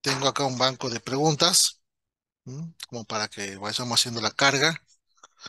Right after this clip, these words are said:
Siempre es recomendable tenerlo en archivo en Word y después pasarlo a, a la plataforma. Eh, luego más adelante, ya en, en otras capacitaciones que podamos hacer,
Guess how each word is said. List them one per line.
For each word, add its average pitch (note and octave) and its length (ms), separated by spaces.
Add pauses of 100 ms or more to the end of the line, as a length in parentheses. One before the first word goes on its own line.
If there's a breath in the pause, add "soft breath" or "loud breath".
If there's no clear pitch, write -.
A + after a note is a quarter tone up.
(140)
Siempre C3+ 400
es A#2+ 60
recomendable C3+ 880 (140)
tenerlo D3 440
en C3 80
archivo D3 400
en D3 80
Word E3+ 240 (300)
y B2 80
después C3+ 680 (280)
pasarlo B2 600
a, F#2+ 440 (840 loud breath)
a B2 80
la A#2 120
plataforma. A2 800 (640 loud breath)
Eh, B2+ 440
luego F3+ 260
más D#3+ 180
adelante, E3 640 (420)
ya C#3 380
en, A#2+ 320
en A2+ 160
otras C3+ 260
capacitaciones C#3+ 840
que - 180
podamos C3 460
hacer, D#3+ 340